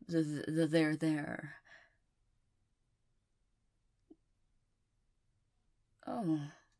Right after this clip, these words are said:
Um,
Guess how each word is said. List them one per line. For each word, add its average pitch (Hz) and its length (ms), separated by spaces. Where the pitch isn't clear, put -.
Um, 151 320